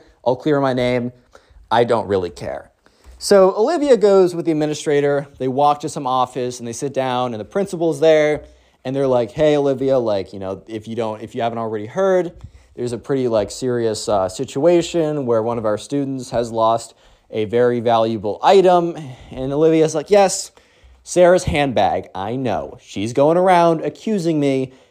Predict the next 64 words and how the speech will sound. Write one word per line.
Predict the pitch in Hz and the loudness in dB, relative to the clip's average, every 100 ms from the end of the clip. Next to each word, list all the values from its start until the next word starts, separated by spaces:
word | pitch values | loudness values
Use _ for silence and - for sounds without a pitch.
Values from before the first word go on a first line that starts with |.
| _ | _
just | - 208 262 - | 0 2 2 -2
because | 240 240 233 | -4 0 0
she | 240 220 | -2 -4
showed | - 214 | 2 6
it | 214 202 | 6 6
off | 196 196 | 6 4
to | - | 0
me, | 143 127 123 117 - _ | -4 -2 -4 -6 -12 _
flexed | _ - 233 233 - | _ 2 2 2 0
on | 156 139 | 0 2
me, | 135 139 | 0 -2
and | 131 135 | -4 -4
thinks | 190 180 - | -4 -4 -2
that | 143 - | -4 0
I | 254 | -2
stole | 285 240 220 | 2 4 6
it | 214 | 4
because | 214 - 170 | 2 -4 -2
I | 143 143 | 0 0
am | 131 | -2
poor." | - 101 85 - - | -4 -4 -6 -10 -12
And | - | -4
the | 277 | 0
principal's | 294 - 226 262 | 2 0 0 2
like, | 269 | 4
"Well, | 302 285 269 | 6 6 6
well, | 254 | 6
well, | 247 220 | 4 2
we | 196 202 | 2 -2
just | 185 185 | -6 -6
wanted | 190 180 160 | -4 -4 -4
to, | 185 190 | -10 -12
you | 196 | -2
were | 202 190 | -2 0
someone | 214 185 175 170 | -4 -4 -4 -4
who | 170 165 156 | -6 -4 -4
was | 151 135 | -4 -6
aware | 139 156 160 156 | -4 0 2 2
of | 147 | 0
it. | 151 156 - _ | -2 -4 -10 _
We | - 254 | -12 -10
just | 233 | -8
want | 214 196 | -6 -6
to | |
get | 170 | -4
a | 139 | -6
full | - 151 127 | -6 -10 -8
picture." | 131 117 - 120 | -10 -12 -10 -10
Basically, | 113 220 208 185 165 160 143 - _ | -6 -6 -4 -8 -6 -6 -6 -12 _
I | 156 | -4
think | 180 202 | -2 0
the | 156 | -2
principal | 160 160 - 139 139 | -2 -4 -2 0 0
was | 127 | 0
like, | 123 113 | 0 -2
"We | 117 | -4
don't | 135 156 | -2 0
<laughs> | 147 | 0
want | 131 | -2
to | 151 | -2
make | 147 143 | -2 -2
it | |
look | 127 139 139 | -2 -2 0
like | 135 120 123 | 2 2 0